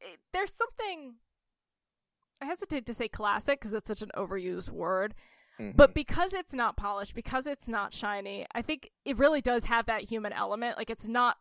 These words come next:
Speaker 1: it's not about playing pool. It's about sort of the, the human hustle.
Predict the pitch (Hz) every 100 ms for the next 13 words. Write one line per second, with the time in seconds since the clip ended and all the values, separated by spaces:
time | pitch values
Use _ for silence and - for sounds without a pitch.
0 | - 277 - 277 214 185 196 - - -
1 | - - - - 220 - - 208 208 202
2 | 208 - _ _ - 202 220 190 196 165
3 | - 214 226 190 196 - - -